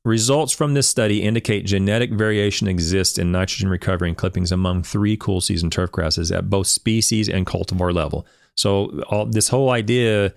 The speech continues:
of, like I said, I, I just, I'll say this and then I'll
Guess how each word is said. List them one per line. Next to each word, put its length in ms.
of, 480
like 160
I 40
said, 160
I, 360
I 20
just, 360
I'll 100
say 180
this 220
and 100
then 120
I'll 160